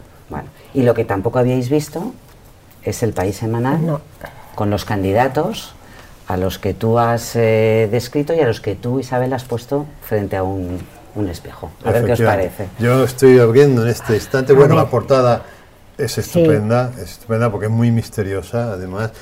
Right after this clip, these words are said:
Speaker 3: Yo creo que, que habéis hecho bien en utilizar el blanco y negro porque tiene algo de suspense, ¿no? <laughs>
Speaker 2: Sí, y te-, y, y de distancia
Speaker 3: Y de
Speaker 2: también,
Speaker 3: distancia,
Speaker 2: y
Speaker 3: sí.
Speaker 2: ese misterio, ¿no?
Speaker 3: Sí, sí.
Speaker 2: O sea que, y además, si te das cuenta, han elegido,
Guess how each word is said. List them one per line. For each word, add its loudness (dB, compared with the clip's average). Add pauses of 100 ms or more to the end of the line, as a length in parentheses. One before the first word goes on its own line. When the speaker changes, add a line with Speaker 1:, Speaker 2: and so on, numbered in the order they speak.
(140)
Speaker 3:
Yo -2
creo 4
que, -2
que -2
habéis -2
hecho 0
bien 0
en -2
utilizar -2
el -2
blanco -4
y -4
negro -2
porque -8
tiene -6 (400)
algo -2
de -2
suspense, -6
¿no? -8 (500)
<laughs> -4
Speaker 2:
Sí, 0
y -2
te-, -6
y, 4
y 0
de 0
distancia -4
Speaker 3:
Y -6
de -8
Speaker 2:
también, -2 (220)
Speaker 3:
distancia, -4
Speaker 2:
y -16
Speaker 3:
sí. -2
Speaker 2:
ese -2
misterio, 0
¿no? -6
Speaker 3:
Sí, -14 (280)
sí. -8
Speaker 2:
O -8
sea -6
que, -2 (200)
y 0
además, 0 (200)
si -4
te -4
das -2
cuenta, -4 (160)
han -2
elegido, -2